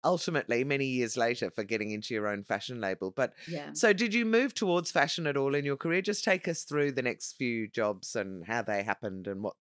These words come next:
Speaker 1: what they
Speaker 2: Sure, I
Speaker 1: involved.
Speaker 2: did. So I, I was in, living in New York, and I was running H P Enterprise Business, and I was on a business trip actually to Australia to meet some clients here. And while I was here, I sort of knew that I might be moving to Australia. So I met with a headhunter here.
Speaker 1: Right.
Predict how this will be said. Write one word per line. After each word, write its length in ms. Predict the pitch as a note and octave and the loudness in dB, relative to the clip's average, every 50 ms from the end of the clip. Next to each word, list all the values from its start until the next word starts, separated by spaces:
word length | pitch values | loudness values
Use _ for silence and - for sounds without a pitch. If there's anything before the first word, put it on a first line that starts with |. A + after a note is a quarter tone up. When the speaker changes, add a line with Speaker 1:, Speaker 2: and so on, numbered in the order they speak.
| _ _ - | _ _ -4
Speaker 1:
what 120 | B2+ B2+ - | -2 0 0
they 80 | B2+ A#2 | 2 2
Speaker 2:
Sure, 180 | - - A2 | 2 0 0
I 220 | A2 A#2+ C3 A#2+ F#3 | 0 0 0 0 -2
Speaker 1:
involved. 160 | F3+ E3+ - | -4 -6 -2
Speaker 2:
did. 260 | A3 G#3+ G3+ - - - _ _ _ _ _ _ _ _ - | 0 0 0 0 -2 -8 _ _ _ _ _ _ _ _ -2
So 200 | - - A#3 A3 | 2 2 4 4
I, 180 | A3 A3 A3 - | 4 2 2 2
I 140 | - G#3+ G#3+ | 2 2 2
was 320 | G3+ G3 G#3+ G#3 - - - _ _ _ _ _ - | 2 0 -2 -4 -4 -6 -12 _ _ _ _ _ 2
in, 260 | F#3+ A3 A#3+ A#3+ G#3+ G#3+ | 2 4 4 2 0 0
living 180 | A3+ B3+ C4 | 2 4 4
in 60 | C4 B3 | 4 4
New 80 | A#3 | 4
York, 300 | F#3 E3+ E3+ F3 F3 - | 4 4 4 2 2 0
and 60 | F3+ | -2
I 60 | E3+ E3 | -4 -2
was 220 | E3 E3+ E3 F3+ | -4 -4 -4 -2
running 180 | F3 F3 F3 F3 | -2 -2 -2 -2
H 240 | E3 E3 - - | -2 -4 -6 -8
P 100 | - F3+ | -6 -2
Enterprise 400 | E3+ E3 E3 E3 F#3 E3+ E3 E3 | -2 -2 -2 -2 -2 -2 -4 -4
Business, 420 | - E3+ D#3+ D#3 E3 D#3+ D#3 D#3+ - | -4 -8 -8 -6 -4 -6 -4 -4 -2
and 100 | E3+ E3+ | 0 0
I 260 | - E3+ E3+ E3 - _ _ _ _ _ _ _ - | 2 2 0 -4 -6 _ _ _ _ _ _ _ -4
was 160 | E3 F#3 F3 | -2 0 2
on 140 | F3+ F3 E3 | 2 2 2
a 40 | D#3+ | 0
business 360 | D#3+ - A3 G#3+ A3 F#3+ - | 0 0 0 0 0 -2 -2
trip 180 | - E3 - - | -4 -4 -2 -2
actually 360 | D3+ D3+ - - F3 D#3+ D3+ | -2 -2 -2 -4 -6 -6 -6
to 360 | - - F3 D#3+ D#3 D3+ - | -6 -6 -4 -4 -4 -4 -4
Australia 840 | - D#3+ D#3+ - - G#3+ G#3 G#3 G#3 F#3 D#3 C#3 C3+ C3+ C#3 D#3+ F#3 - _ _ _ _ _ - | -6 -4 -4 -2 0 0 2 2 4 2 2 0 -2 -4 -4 -6 -8 -12 _ _ _ _ _ -10
to 120 | - G3 | -6 -4
meet 180 | E3 F3 E3 - | -2 -2 -2 -2
some 120 | - E3+ | -4 -6
clients 440 | - - E3+ D#3+ D#3+ D#3 D3 D3 - | -4 -4 -2 -2 0 -2 -2 -4 -6
here. 260 | - A3+ G3+ E3 E3 | -2 2 2 2 2
And 240 | D#3+ - F3 F3 E3+ | 2 -2 -4 -4 -4
while 300 | F#3+ G3+ G#3 G#3+ G#3+ G3 | -2 0 2 2 2 2
I 80 | F3+ E3+ | 2 2
was 180 | E3 E3 - | 0 -2 -6
here, 300 | - A3+ G3+ F3+ E3 E3 | -4 -2 -2 -2 0 -2
I 60 | D#3 D#3 | -4 -6
sort 200 | - - D#3+ D#3+ | -6 -8 -10 -8
of 60 | E3 | -6
knew 220 | F3 E3+ E3+ D#3+ | -4 -4 -2 -2
that 100 | E3 D#3+ | 0 0
I 100 | D#3+ D#3 | 0 0
might 220 | D#3+ D#3+ D#3 D3+ - | 0 -2 -6 -6 -6
be 80 | D#3 | -8
moving 260 | D#3 D#3+ C#3+ D#3+ D3+ | -6 -6 -6 -8 -8
to 140 | C#3 - D#3+ | -8 -8 -8
Australia. 440 | D3+ - - G3+ F#3+ F3 E3+ E3+ D3+ | -8 -6 -4 -2 0 0 0 -2 -4
So 140 | - - E3 | -4 -4 -4
I 60 | D#3 | -4
met 260 | E3 E3+ G3+ G#3+ - | -4 -4 -6 -6 -8
with 140 | F3 F3+ E3 | -8 -10 -10
a 40 | D3+ | -10
headhunter 540 | - F#3+ F#3+ G3 F3 E3 E3 D3 D3 D3+ D3 | -8 -8 -8 -6 -4 -4 -4 -4 -4 -6 -10
here. 480 | - D#3 C#3+ - - A#2+ D#3 F3 - - | -10 -12 -10 -10 -8 -6 -8 -8 -6 -4
Speaker 1:
Right. 320 | C3+ D#3 B2+ A#2 D#3+ | 0 2 2 2 0